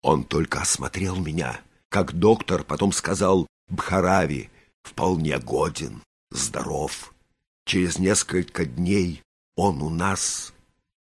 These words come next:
Но тут Пирс вновь начал делать гримасы, и Хайд приказал: "Приходи рано утром, до завтрака, понимаешь? До завтрака.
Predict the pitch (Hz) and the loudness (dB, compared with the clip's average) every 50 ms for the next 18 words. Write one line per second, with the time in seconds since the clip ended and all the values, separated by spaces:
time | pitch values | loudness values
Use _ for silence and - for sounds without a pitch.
0 | _ _ - 104 90 - - 104 - - - - 110 110 90 87 - - - - | _ _ -2 -2 -2 0 0 -2 -2 -2 -4 0 2 2 2 2 0 -2 -4 -6
1 | - - _ _ _ - 85 95 98 98 101 95 - - - 65 78 78 71 - | -8 -10 _ _ _ -2 0 2 4 4 4 2 2 -2 -4 -2 -2 -2 -2 -2
2 | - 85 73 73 82 104 82 85 92 82 76 - 80 82 78 76 107 107 107 - | -4 -4 -4 -2 -2 -2 0 0 -2 -4 -4 -4 -4 -2 0 0 2 2 2 0
3 | - - - - - - _ _ _ _ _ - - - - 95 92 80 - - | -2 -2 -4 -6 -10 -18 _ _ _ _ _ -6 -4 0 0 0 0 0 -2 -4
4 | - - 82 - 87 101 - - 101 87 71 - - _ _ _ _ _ _ _ | -6 -6 -4 -2 -2 -2 0 0 0 -2 -2 -6 -10 _ _ _ _ _ _ _
5 | _ - 85 85 - 80 82 82 73 82 98 98 85 - - - 90 80 78 78 | _ -2 -2 -2 0 0 0 0 2 2 2 2 2 0 -2 -4 -4 -2 0 0
6 | 90 95 95 95 - - - - 98 98 82 - - - 69 58 52 50 - - | 2 2 2 0 0 -4 -4 -4 -4 -4 -4 -4 -6 -6 -6 -8 -8 -12 -14 -18
7 | _ _ _ _ _ _ _ - - 82 85 - - 69 67 67 - - - - | _ _ _ _ _ _ _ -4 -2 -2 0 2 2 2 2 0 -4 -6 -8 -8
8 | - - - - - 50 - - _ _ _ _ - - 58 60 62 67 80 90 | -8 -8 -8 -10 -10 -10 -12 -14 _ _ _ _ -10 -8 -8 -8 -6 -4 -4 -4
9 | 80 71 73 - - - - - - _ _ _ _ - 87 87 - 101 98 - | -4 -6 -6 -6 -6 -6 -8 -10 -14 _ _ _ _ -8 -6 0 2 4 4 4
10 | - 76 104 80 64 65 - - - - - - - - - 50 50 50 - | 4 2 0 0 0 -2 -4 -10 -12 -12 -10 -10 -10 -10 -10 -12 -12 -12 -14